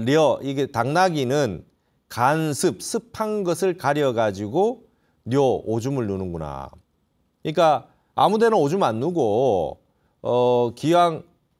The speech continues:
오줌 눌 거 습한 곳을 찾아가지고, 어, 소변을 봤다, 당나귀가. 당나귀하고 말하고 나오면요, 당나귀는 좀 하자가 있는 거고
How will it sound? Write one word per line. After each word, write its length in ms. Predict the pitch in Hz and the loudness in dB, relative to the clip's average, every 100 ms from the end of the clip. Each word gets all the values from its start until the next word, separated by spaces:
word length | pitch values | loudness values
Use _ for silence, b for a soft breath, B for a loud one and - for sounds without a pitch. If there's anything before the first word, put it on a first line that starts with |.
| - | -8
오줌 320 | 139 156 165 | -4 -2 -2
눌 180 | 131 123 | -2 0
거 320 | 147 104 95 | 0 0 -2
습한 400 | - 233 220 220 | -6 -8 -4 -2
곳을 460 | 196 156 170 165 - _ _ - 120 120 | -2 0 -2 -2 -8 _ _ -12 -8 -8
찾아가지고, 800 | - 175 165 131 123 143 220 247 b b b - | -6 -4 0 -2 -2 -2 -4 -6 b b b -6
어, 500 | 123 123 123 117 101 | 0 2 2 0 -2
소변을 400 | - 131 123 143 | -4 -4 0 0
봤다, 440 | 113 90 - 92 - _ _ - | 0 -2 -2 -4 -6 _ _ -10
당나귀가. 560 | 95 117 113 82 73 - _ _ _ | -4 -4 -4 -6 -12 -14 _ _ _
당나귀하고 1040 | - 101 110 175 202 196 185 175 160 165 151 | -10 -4 0 0 0 -2 0 0 0 -2 0
말하고 460 | 107 113 160 180 | 0 2 2 0
나오면요, 540 | 135 104 131 113 104 98 | -2 -2 -2 -4 -4 -6
당나귀는 640 | 87 98 131 180 165 127 | -6 -4 -4 -2 -4 -4
좀 160 | 139 120 | -4 -4
하자가 480 | - 151 156 156 | -2 0 0 -2
있는 260 | 123 98 131 | -2 -4 -6
거고 600 | 117 85 90 110 87 76 | -6 -4 -2 0 -2 -6